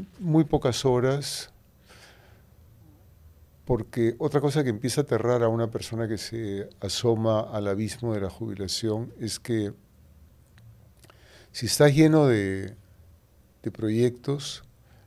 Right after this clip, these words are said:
la inmensa pregunta es, ¿me alcanzará el tiempo para cumplir con esos proyectos? ¿No? Además, quiero hacer mucho deporte, quiero hacer más deporte que antes.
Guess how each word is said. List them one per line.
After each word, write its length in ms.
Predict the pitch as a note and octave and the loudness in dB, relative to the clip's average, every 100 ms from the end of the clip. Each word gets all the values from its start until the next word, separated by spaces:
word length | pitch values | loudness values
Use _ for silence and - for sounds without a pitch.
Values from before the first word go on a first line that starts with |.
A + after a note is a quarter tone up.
| - _ - | -20 _ 0
la 160 | A2 | 0
inmensa 1000 | G#2+ A#2 C3 D3+ D3 D3 C3+ B2 A#2+ G#2 - | 2 2 6 6 4 2 2 2 2 0 -2
pregunta 520 | A2 G#2+ A#2+ A2 G#2+ | -2 -2 -2 0 0
es, 240 | A2 - | 0 -4
¿me 100 | A2 | -4
alcanzará 380 | A2 G#2 F#2+ G#2 | -4 -4 -4 -2
el 120 | A2+ | -2
tiempo 380 | A2 A#2+ A2+ A#2+ | -2 -2 -2 -2
para 180 | A2+ G#2+ | -6 -8
cumplir 360 | G2 F#2+ G#2+ G2+ | -8 -8 -6 -6
con 140 | G2+ | -8
esos 220 | F#2+ G#2+ | -10 -14
proyectos? 880 | - G#2+ G2 G2+ - - C#3+ - - - - - - - - _ - | -14 -10 -8 -8 -10 -14 -14 -16 -20 -20 -20 -20 -20 -20 -20 _ -18
¿No? 160 | G#2 A2 - _ - - - - - _ _ _ - - _ - | -16 -16 -20 _ -20 -20 -20 -20 -20 _ _ _ -20 -20 _ -10
Además, 1160 | A2 A2 A2 A#2+ C3 B2+ - - - - - - _ | -4 -2 0 2 2 2 -2 -4 -4 -6 -10 -14 _
quiero 200 | - B2 | -2 0
hacer 160 | G#2+ A2 | 0 -2
mucho 260 | A#2 - A2+ | -4 -2 -4
deporte, 560 | G2+ C3+ C#3 C#3 - | -2 2 2 0 -8
quiero 160 | G#2+ A2+ | -4 -2
hacer 200 | G2 A2 | -2 -6
más 280 | G#2+ A#2+ G#2+ | 0 0 0
deporte 440 | G#2+ - G2 - | -4 -6 -10 -12
que 160 | - A2 | -4 -2
antes. 600 | A2+ G#2 A2 G#2+ - - | -2 -4 -6 -6 -8 -18